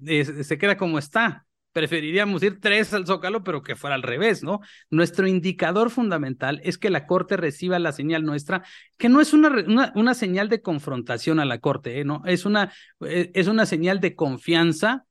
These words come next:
de respaldo a que re-, se respete la Constitución. Pero no estamos pensando en la lógica, en la lógica muy, muy política, muy electorera de llevar,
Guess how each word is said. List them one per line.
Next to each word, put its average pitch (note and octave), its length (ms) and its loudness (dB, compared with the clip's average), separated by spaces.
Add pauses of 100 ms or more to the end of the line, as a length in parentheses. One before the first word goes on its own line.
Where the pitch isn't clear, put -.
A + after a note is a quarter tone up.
(140)
de D3+ 180 0
respaldo E3+ 960 -2 (260)
a D#3+ 160 -4
que D#3+ 320 -4
re-, D3 260 -8
se - 180 -4
respete E3+ 580 -2
la F3+ 160 0
Constitución. C3+ 840 -4 (360)
Pero G#3 220 2
no B3 120 6
estamos C4+ 360 4
pensando G#3+ 420 -2
en G#3+ 80 -4
la F3 100 -2
lógica, F#3 640 -2
en D#3+ 120 -4
la C#3 100 -6
lógica E3 380 -4
muy, F#3 300 -2
muy E3+ 240 0
política, E3 720 -4
muy E3 200 -2
electorera E3 540 -2
de D#3 120 -4
llevar, D3 340 -4